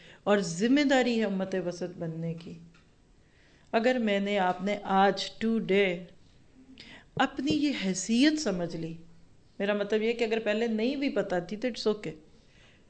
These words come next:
आज से शुरू कीजिए। आपकी ज़िंदगी का मकसद बच्चे पालकर उनकी शादियां करके उनके बच्चों को खिलाना नहीं है। अगर अल्लाह के नबी की ज़िंदगी का ये मकसद होता तो आप भी बैठते फातिमा के बच्चों को खिलाते पिलाते।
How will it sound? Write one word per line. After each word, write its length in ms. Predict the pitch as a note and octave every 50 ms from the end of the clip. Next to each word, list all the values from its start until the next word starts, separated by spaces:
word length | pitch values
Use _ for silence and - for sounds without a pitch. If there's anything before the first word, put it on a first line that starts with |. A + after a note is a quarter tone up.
| - - - - -
आज 300 | - G#3 G#3+ A3+ C4 B3+
से 200 | - - D#4 D4+
शुरू 260 | D4+ D4 C4 A#3 A#3+
कीजिए। 480 | A#3 G#3+ G3 F#3 - F3+ F3+ F#3 G#3+ - - - - _ _ - - _ _ _ - - _ _ - - _ _ _ - - - - -
आपकी 480 | A3+ A#3+ C#4 D4+ D4+ D4+ - C#4 C#4+
ज़िंदगी 640 | C4+ A#3+ A3 A3 A3 A3 A3+ A#3 G#3 A#3+ A#3+ B3 B3
का 180 | B3 A#3 A#3
मकसद 640 | A3+ G#3+ G3+ G3+ - - - A#3+ A#3+ B3+ B3 - - - - - - -
बच्चे 360 | G3 G#3 G#3 - - B3 A#3+
पालकर 580 | B3 A#3+ A3+ G3+ G3+ G3 G3+ G3 - A3 A3+ A3+
उनकी 260 | A3 G#3 G#3 A3 A3
शादियां 560 | G#3 - - G3 G3 F#3+ F#3+ G#3 A3+ A3+ A3+
करके 380 | A3 A3 G3+ F#3+ F#3+ - G#3 G#3+
उनके 280 | G#3+ G3+ G3 G3+ G#3 G#3
बच्चों 420 | F#3+ G3 F#3+ F#3+ F#3+ - G#3+ G#3+
को 160 | G#3 A3 A3
खिलाना 500 | G#3+ G#3 G#3 F#3+ F3+ F3 E3+ E3+ F3+ F#3+
नहीं 360 | F#3+ F#3+ F#3+ F#3 F#3+ G#3 G3
है। 240 | F#3+ E3 D#3+ - - - - - - - - - - - - - - - - _ - - - - - - - - - - - - - - -
अगर 180 | G#3+ A3 A#3
अल्लाह 220 | A#3 A#3 A#3 B3 B3
के 140 | B3 B3+ A#3+
नबी 260 | G#3+ A3 G#3 A3 A3
की 120 | A3 A3+
ज़िंदगी 440 | F#3+ F3 F#3+ G3+ G#3+ A3+ G3+ G#3+ A3
का 120 | A3 A3+
ये 180 | G#3 G#3 G#3 G3+
मकसद 460 | F#3+ F#3+ F#3+ F#3+ - - A#3 A3+ A3+
होता 340 | A3 G3 F#3 F3+ F3+ A3 A3+
तो 140 | A3+ C4+ C4+
आप 200 | C4 C4+ C#4 -
भी 80 | C4+ B3+
बैठते 400 | A3 A#3 A3+ A3+ A3+ - A3+ A3
फातिमा 420 | A3 A3 G3+ G3 G3 G3 G#3 G#3
के 120 | G3+ G3+ G#3
बच्चों 400 | F#3+ F#3 F3+ F#3 - - G3+ F#3+
को 120 | G3 G3
खिलाते 460 | F#3 - F#3+ F#3 F3+ F3 - - F#3+
पिलाते। 480 | F#3 F#3+ F#3 F3+ F3 F3 F3 - G3